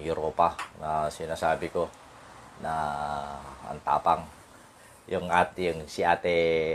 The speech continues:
ate ko, ate ko Trixie Martinez, eh, no? Ng, ah, Germany. Binabati ko, kasama na rin si ate Rowena ng Germany, Switzerland, ah,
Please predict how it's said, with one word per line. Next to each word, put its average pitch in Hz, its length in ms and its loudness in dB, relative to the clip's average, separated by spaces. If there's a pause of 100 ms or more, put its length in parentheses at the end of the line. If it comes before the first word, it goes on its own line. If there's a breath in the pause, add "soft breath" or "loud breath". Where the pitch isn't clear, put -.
ate 82 240 2
ko, 85 160 0 (320)
ate 92 240 2
ko 98 160 2
Trixie 92 560 -2
Martinez, 78 880 -2
eh, 82 160 -4
no? 78 240 -8 (840 soft breath)
Ng, 78 240 -6
ah, 69 560 -8
Germany. 90 480 -2 (160)
Binabati 78 560 -2
ko, 95 160 -2
kasama 71 480 -8
na 76 160 -4
rin 76 80 -8
si - 80 -12
ate 76 240 -6
Rowena 101 720 2
ng 71 320 -8
Germany, 107 640 -2
Switzerland, 98 880 -2
ah, 69 240 -10